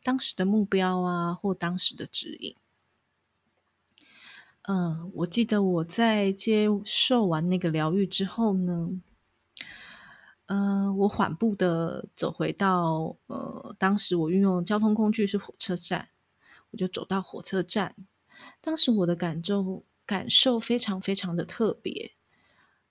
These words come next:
那个特别是怎么样呢？感觉就是我的全身笼罩在某一个有点像是玻璃罩里，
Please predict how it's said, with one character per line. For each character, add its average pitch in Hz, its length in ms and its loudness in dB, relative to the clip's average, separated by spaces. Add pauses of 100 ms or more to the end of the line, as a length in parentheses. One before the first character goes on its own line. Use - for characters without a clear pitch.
(120)
那 320 60 -2
个 277 80 4
特 269 200 2
别 180 160 0
是 - 120 -2
怎 196 160 -8
么 - 120 -10
样 208 380 2
呢？ 190 360 -2 (480)
感 - 300 -8
觉 185 260 -2
就 233 160 -2
是 254 160 -4
我 202 140 0
的 - 100 -6
全 180 480 -2
身 254 720 0
笼 170 420 -2
罩 262 320 0
在 220 340 0
某 180 300 -2
一 180 140 -4
个 185 720 0 (420)
有 180 180 4
点 180 360 0
像 214 280 0
是 226 280 0
玻 262 360 2
璃 185 240 2
罩 226 440 2
里， - 280 -10